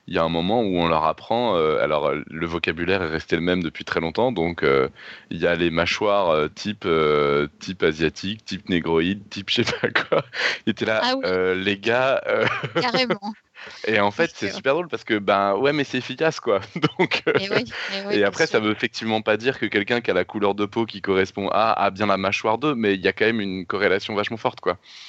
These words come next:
Speaker 1: Donc, en
Speaker 2: Eh
Speaker 1: fait,
Speaker 2: oui,
Speaker 1: ça
Speaker 2: bien
Speaker 1: permet
Speaker 2: sûr.
Speaker 1: juste de mieux soigner les gens, donc, euh, <laughs> ben, vaut mieux,
Speaker 2: Certes.
Speaker 1: vaut mieux s'en servir.
Speaker 2: Ouais, ouais.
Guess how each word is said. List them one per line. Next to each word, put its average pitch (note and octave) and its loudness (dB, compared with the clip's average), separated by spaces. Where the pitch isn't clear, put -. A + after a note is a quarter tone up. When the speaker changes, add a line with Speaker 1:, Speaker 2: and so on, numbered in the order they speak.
Speaker 1:
Donc, F#2+ 4
en - -
Speaker 2:
Eh - 0
Speaker 1:
fait, A2+ 4
Speaker 2:
oui, - -4
Speaker 1:
ça A2 2
Speaker 2:
bien F2+ -4
Speaker 1:
permet G#2 2
Speaker 2:
sûr. G#2 -6
Speaker 1:
juste B2+ -10
de G#2+ 0
mieux G2+ 2
soigner G#2 2
les G2 4
gens, A#2+ 2
donc, F2 -6
euh, F2 2
<laughs> - -20
ben, A#2+ 2
vaut A2+ -6
mieux, G2+ -2
Speaker 2:
Certes. - -8
Speaker 1:
vaut G2 2
mieux G2+ -2
s'en F#2+ -8
servir. G2+ 2
Speaker 2:
Ouais, G#3 -2
ouais. A3 0